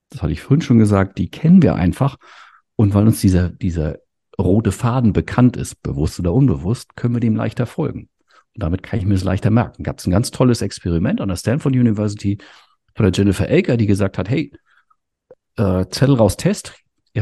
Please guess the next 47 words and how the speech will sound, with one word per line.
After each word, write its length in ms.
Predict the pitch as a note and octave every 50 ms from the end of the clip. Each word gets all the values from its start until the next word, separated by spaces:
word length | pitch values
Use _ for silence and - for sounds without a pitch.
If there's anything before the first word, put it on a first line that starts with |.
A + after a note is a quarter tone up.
| A2+ - _ _ _ _ -
gleich 180 | - A2 G#2+ -
zwanzig 300 | - B2+ B2 A#2+ A#2+ A#2+
Minuten 240 | B2 A#2+ - G#2+
Zeit, 200 | G2+ - A2+ G2+
euch 120 | F#2 F#2+ -
vorzubereiten. 840 | - - F3 F3+ - F3 D#3+ D3 C3 C#3 C#3 C#3 C#3 D3 C3+ B2
Jeder 240 | G#2+ G#2 B2 D3+ D#3+
von 140 | - B2 G#2+
euch 180 | A#2 - -
hält 220 | - A2+ A2+ - -
eine 240 | G#2+ G#2 A#2 B2+ B2
Minute 320 | A#2+ A#2+ B2+ A#2+ A#2 G#2+
Präsentation, 680 | - - A#2 G2 G2 F#2 F2+ - - D#3+ F#3 G#3+ G3 -
Thema 340 | - - A#2+ A#2+ A#2+ A2 A2
freie 380 | - - - A2+ G2+ G2 F2+
Wahl, 340 | F#2 G#2+ B2+ C#3+ D#3 - - -
ist 120 | - B2 -
völlig 300 | - - G#2+ F#2+ F#2 -
wurscht, 220 | C#3+ E3+ - -
dann 100 | - A2+
gucken 200 | - - - B2
wir 40 | A2
es 100 | G2+ A2
an. 160 | - - D#2
Das 140 | - - -
haben 100 | - G2
die 60 | G2
dann 160 | F#2 F2+ F2
gemacht. 380 | E2 D2+ D2+ - F3 - - - - - - - _ _ _ _ _ _ _
Die 180 | G2 F2+ F2 E2+
haben 160 | F#2+ F#2+ F#2
präsentiert 600 | - - A2 F#2+ F#2+ E2+ - - - A2 D3 F3
und 120 | - C3+ A2
dann 40 | A2
hat 120 | A2 -
sie 60 | -
gesagt, 180 | B2 A#2 A2 -
"So, 140 | C3+ D3+ C#3+
jetzt 220 | F#2 E2+ E2 -
schreibt 360 | - - - A#2 D3+ D3+ -
mal 240 | - B2 G#2+ F#2+ -
auf, 400 | - - F#2+ - G3 - - - _ _ _ _ _ _ _ _ _ _ _ _ _ _ _ _ _ _ _
was 160 | F#2+ F2+ F#2
ist 100 | A2 -
denn 120 | A2+ F#2+
hängen 160 | F2 G#2+ C3+ B2+
geblieben?" 360 | F#2 C#2+ D2+ E2 - -